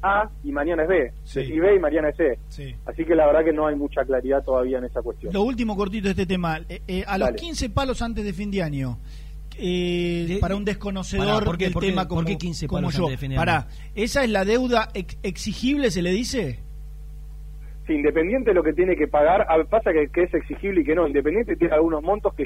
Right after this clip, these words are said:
Speaker 1: ya no puede,
Speaker 2: Postergar.
Speaker 1: eh, el, el postergar, porque
Speaker 2: Sí.
Speaker 1: no tiene más instancia de
Speaker 3: Que es
Speaker 1: apelación.
Speaker 3: América, por ejemplo.
Speaker 2: Sí.
Speaker 1: América, por ejemplo, eh, algunas
Speaker 3: O sea,
Speaker 1: cuotas de
Speaker 3: podés no
Speaker 1: Defensor
Speaker 3: pagar,
Speaker 1: Sporting.
Speaker 3: pero si no pagás, no, no incorporás.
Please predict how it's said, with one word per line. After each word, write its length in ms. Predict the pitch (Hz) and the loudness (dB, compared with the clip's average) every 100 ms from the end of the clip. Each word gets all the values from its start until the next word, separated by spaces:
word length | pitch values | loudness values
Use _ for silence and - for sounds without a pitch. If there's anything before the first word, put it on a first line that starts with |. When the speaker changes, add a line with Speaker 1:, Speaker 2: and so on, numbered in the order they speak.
| - | 2
Speaker 1:
ya 100 | 165 | 2
no 200 | 165 160 | 2 -2
puede, 580 | - 180 185 185 202 - - - - - | 2 4 4 4 4 2 -12 -14 -14 -6
Speaker 2:
Postergar. 560 | 175 - 170 170 127 | -4 -2 0 2 0
Speaker 1:
eh, 100 | 135 | 0
el, 160 | 139 156 - - | -2 -2 -8 -2
el 140 | 151 | -2
postergar, 600 | - 156 - 151 156 135 - | 2 2 4 4 4 2 2
porque 180 | 127 139 | 0 2
Speaker 2:
Sí. 60 | |
Speaker 1:
no 100 | 139 | 0
tiene 280 | - 190 180 | 0 0 0
más 180 | 170 185 | 0 -2
instancia 400 | 156 - 180 170 | 0 0 2 4
de 80 | 147 | 4
Speaker 3:
Que 160 | 165 185 | 6 4
es 60 | |
Speaker 1:
apelación. 260 | - 175 175 | 4 4 4
Speaker 3:
América, 340 | 202 185 151 | 4 0 -2
por 140 | 143 147 | -2 -2
ejemplo. 440 | 147 139 123 117 | -2 -2 -2 -4
Speaker 2:
Sí. 240 | - - 147 | -4 -4 0
Speaker 1:
América, 460 | 123 147 185 185 | 2 4 4 4
por 140 | 147 135 | 4 4
ejemplo, 560 | 185 190 156 151 170 - - | 4 2 4 6 6 4 -2
eh, 240 | 131 123 123 | -2 0 0
algunas 300 | 135 147 131 | 0 2 4
Speaker 3:
O 40 | |
sea, 120 | 170 | 4
Speaker 1:
cuotas 140 | 170 196 | 6 4
de 40 | |
Speaker 3:
podés 100 | 262 - | 4 2
no 80 | |
Speaker 1:
Defensor 160 | 202 233 254 | 2 4 6
Speaker 3:
pagar, 120 | 262 | 4
Speaker 1:
Sporting. 200 | 262 156 | 4 -2
Speaker 3:
pero 140 | 185 180 | -4 -6
si 120 | 180 | -2
no 100 | 208 | -2
pagás, 260 | 208 214 254 | -2 -6 -6
no, 180 | 220 208 | -6 -6
no 120 | 202 | -6
incorporás. 580 | 202 185 190 165 - | -4 0 2 0 -2